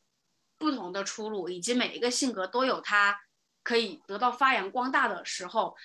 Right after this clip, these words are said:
就像有的事情，它就只能是不那么外向的人来搞，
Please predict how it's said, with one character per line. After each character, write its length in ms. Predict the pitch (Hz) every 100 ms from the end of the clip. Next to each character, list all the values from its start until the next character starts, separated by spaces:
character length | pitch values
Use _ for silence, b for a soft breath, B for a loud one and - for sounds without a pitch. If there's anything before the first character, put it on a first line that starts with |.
| -
就 140 | 339
像 240 | 339 320
有 140 | 214 151
的 80 | 185
事 180 | -
情， 180 | 254 185
它 140 | 202 262
就 140 | 294
只 180 | - 185
能 100 | 175
是 100 | 175
不 220 | 233 - 170
那 100 | 269
么 180 | 247
外 200 | 202 226
向 240 | 190 202 175
的 140 | 202
人 240 | 180 165 185
来 200 | 175 180
搞， 340 | 190 160 -